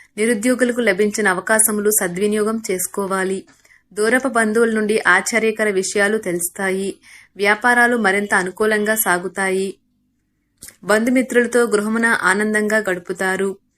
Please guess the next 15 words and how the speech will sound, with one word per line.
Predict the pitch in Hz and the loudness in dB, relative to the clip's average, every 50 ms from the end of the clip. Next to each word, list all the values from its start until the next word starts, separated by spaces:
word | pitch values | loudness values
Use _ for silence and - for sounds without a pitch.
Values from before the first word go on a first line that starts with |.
| _ _ _ _ _ - | _ _ _ _ _ -2
ఆధ్యాత్మిక | 170 196 196 185 196 240 254 254 254 247 254 254 254 | -2 0 0 0 0 0 0 0 0 -2 -2 -2 0
సేవా | 247 - 208 190 196 214 220 | 0 2 2 2 4 2 2
కార్యక్రమాలను | 214 208 190 185 202 202 - 208 208 208 214 214 214 214 | 4 6 4 6 4 4 2 2 2 4 4 4 4 4
నిర్వహిస్తారు. | 202 185 180 185 190 196 208 202 196 - - 196 190 185 185 190 185 - _ _ - - - _ - - | 2 2 2 0 0 -2 -4 -4 -4 -4 -2 0 0 2 2 0 -2 -4 _ _ -20 -20 -20 _ -6 -4
అధికారుల | 202 202 233 - 254 247 247 254 247 247 | -4 -2 -2 -2 -2 -2 0 0 2 4
సహాయంతో | 240 - 208 185 185 208 214 220 214 208 202 220 208 | 4 4 4 4 4 2 2 2 2 0 0 -2 -2
కొన్ని | 208 - 202 202 214 | 0 0 -2 0 0
పనులు | 208 214 214 202 214 226 | 0 0 0 0 2 0
పూర్తి | 220 220 - 185 180 185 208 | -2 0 -2 -2 -2 -2 -2
చేస్తారు. | - 202 190 190 - - 202 190 190 185 190 190 - _ _ _ _ - _ _ _ _ - | -2 -2 -2 -2 -2 -2 -2 -2 0 0 -2 -4 -4 _ _ _ _ -20 _ _ _ _ -4
మంచి | 196 214 226 220 269 247 | -2 0 0 2 2 2
మాట | 226 208 202 208 - 226 - | 4 4 4 4 2 0 0
తీరుతో | 226 220 208 220 214 226 220 | 0 2 2 2 2 2 2
అందర్నీ | - - 185 190 196 214 214 220 226 226 - - | 2 2 0 2 4 2 4 4 2 2 2 2
ఆకట్టుకుంటారు. | 180 185 - 196 180 - 202 - 202 196 190 180 202 196 190 190 190 | 2 2 2 -2 -4 -4 -4 -4 -2 -4 -2 0 2 2 2 0 -2